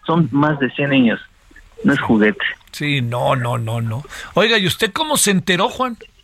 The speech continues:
Speaker 2: ¿Usted y su familia, su mujer?
Speaker 1: Me habló un maestro a las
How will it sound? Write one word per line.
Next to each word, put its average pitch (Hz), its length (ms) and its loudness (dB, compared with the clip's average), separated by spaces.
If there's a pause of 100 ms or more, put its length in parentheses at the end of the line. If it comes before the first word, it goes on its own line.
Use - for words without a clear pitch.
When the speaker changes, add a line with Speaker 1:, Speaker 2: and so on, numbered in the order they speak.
(180)
Speaker 2:
¿Usted 185 320 0
y 190 40 0
su 156 140 -2
familia, 160 420 2
su - 140 -4
mujer? 131 260 -2 (1000)
Speaker 1:
Me 120 720 6
habló 120 280 2
un 135 200 2
maestro 120 460 0 (520)
a 107 100 -2
las 104 180 0